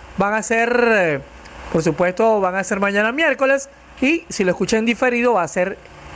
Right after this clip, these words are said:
luego, después que termine el boletín de las Grandes Ligas, que es a las doce del mediodía, por supuesto, va a comenzar los partidos.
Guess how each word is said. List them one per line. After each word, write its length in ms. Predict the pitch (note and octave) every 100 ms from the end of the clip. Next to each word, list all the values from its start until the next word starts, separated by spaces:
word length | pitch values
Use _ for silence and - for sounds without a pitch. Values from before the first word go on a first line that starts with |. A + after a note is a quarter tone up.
| - - - -
luego, 720 | A3+ A3 C4 B3+ B3+ B3 - - - - - - -
después 400 | F#3+ E3+ - C4
que 120 | D4 C4+
termine 640 | G#3 A3 B3+ A#3+ G3+ D#3+
el 180 | F#3+ F3
boletín 340 | F#3+ F3 G3+
de 80 | A3+
las 100 | A#3
Grandes 220 | A3 C4
Ligas, 340 | F4+ G4 F#4 - - - - - - - -
que 140 | F3+
es 120 | F#3
a 120 | - F#3+
las 140 | F#3
doce 240 | F#3 F#3
del 80 | A3+
mediodía, 480 | A3 G#3+ A#3 B3 A3+
por 160 | G3 G3
supuesto, 520 | G#3 A#3 G#3 A3 A3+ - - - F3+
va 120 | F3
a 60 |
comenzar 440 | E3+ F#3+ D#3+ F3 F3+
los 200 | F3+ F#3
partidos. 720 | F#3 C#3 - C#3 B2+ -